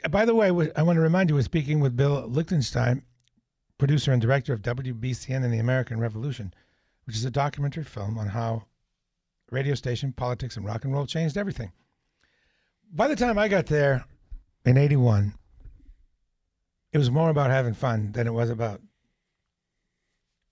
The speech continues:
making change. What other, can you talk more about how political it was? There must be more you can tell me, example-wise, of the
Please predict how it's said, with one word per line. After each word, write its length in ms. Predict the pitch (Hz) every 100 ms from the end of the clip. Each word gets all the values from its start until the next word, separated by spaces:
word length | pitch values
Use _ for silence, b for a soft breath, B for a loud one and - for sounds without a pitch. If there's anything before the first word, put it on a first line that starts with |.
| _
making 240 | 131 123 110
change. 460 | 120 104 98 - _ _ _ _ _ _ _ _ _ _ _ _ _ _ _ _
What 200 | 147 233
other, 240 | 247 - - _
can 140 | - 208
you 240 | 226 185 - _ _ _ _ _ -
talk 200 | 175 139
more 240 | 151 180
about 380 | 147 120 120 107 _ _ _ _ _ _ _ _ _ _ _ _ _ _ _ _ _
how 120 | 151
political 500 | - 139 160 147 131
it 100 | 110
was? 380 | 107 87 - - _ _ -
There 80 | 127
must 180 | 139
be 100 | 156
more 520 | 127 123 123 117 117 -
you 100 | 120
can 120 | 110
tell 180 | 110 113
me, 200 | 110 98 - _ _ _
example-wise, 720 | 113 - 120 - 113 101 101
of 160 | 113 - _ _ _ _ _ _ _ _ _ _ _
the 320 | - 113 117